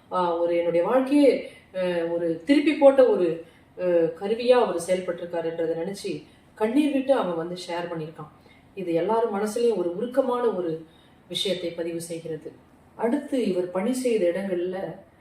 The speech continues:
ஃபாதர் ஏழை மக்களுக்கு எவ்வளவு ஒரு முக்கியத்துவம் கொடுத்திருக்கிறாருன்னு சொல்லி பார்த்தோம்னா,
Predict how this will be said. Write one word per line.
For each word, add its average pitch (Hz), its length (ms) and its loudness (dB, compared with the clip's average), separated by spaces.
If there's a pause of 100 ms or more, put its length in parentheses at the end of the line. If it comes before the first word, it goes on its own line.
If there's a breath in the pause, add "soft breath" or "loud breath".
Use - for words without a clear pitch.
(540 soft breath)
ஃபாதர் 247 400 0
ஏழை 285 340 0
மக்களுக்கு 254 800 -2
எவ்வளவு 294 420 -2
ஒரு 262 100 -2
முக்கியத்துவம் 214 600 -6
கொடுத்திருக்கிறாருன்னு 180 440 -6
சொல்லி 165 340 -10
பார்த்தோம்னா, 170 600 -12